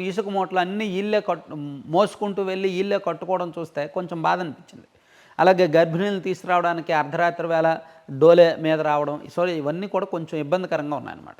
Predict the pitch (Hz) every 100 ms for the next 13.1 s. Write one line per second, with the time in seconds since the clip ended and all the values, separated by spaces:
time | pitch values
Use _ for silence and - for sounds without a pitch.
0 | - 139 123 120 117 - - - 127 160
1 | 180 185 190 190 185 156 165 180 165 165
2 | 165 - 165 165 165 160 147 151 165 156
3 | 165 143 156 156 156 147 156 170 170 160
4 | 160 160 156 156 156 151 151 151 151 147
5 | 143 151 156 156 151 135 156 151 151 156
6 | 156 190 202 180 175 202 - _ _ -
7 | 175 160 196 196 190 185 - - 160 165
8 | 170 165 147 160 160 147 143 131 139 156
9 | 151 139 139 139 190 - _ _ _ 147
10 | 202 214 214 202 196 185 180 170 185 208
11 | 131 117 113 104 - - - - 165 139
12 | 165 - - 269 - 185 185 170 - 107